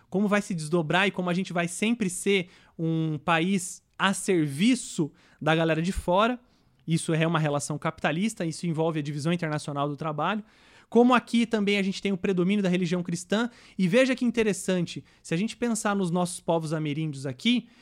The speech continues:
eles não tinham o cristianismo como religião oficial. Ela foi imputada e forçada através da colonização europeia.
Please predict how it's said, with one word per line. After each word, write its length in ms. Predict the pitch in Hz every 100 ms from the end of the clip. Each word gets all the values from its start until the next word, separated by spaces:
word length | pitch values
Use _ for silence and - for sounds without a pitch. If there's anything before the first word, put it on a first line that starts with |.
| _ 165
eles 220 | 165 170
não 160 | 226
tinham 400 | 240 - 240 214
o 60 | 180
cristianismo 600 | 180 165 180 170 170 165
como 220 | - 165
religião 520 | 165 160 135 151 139 139
oficial. 520 | - - 147 123 113 _ - -
Ela 220 | 151 175
foi 360 | - 202 208 - -
imputada 880 | 233 277 262 - 175 185 233 254 254 -
e 200 | 185 180
forçada 800 | - 233 247 - 196 214 214 247 - -
através 600 | 190 240 202 170 185 196
da 100 | 208
colonização 640 | 214 208 196 208 202 185
europeia. 500 | 196 220 175 151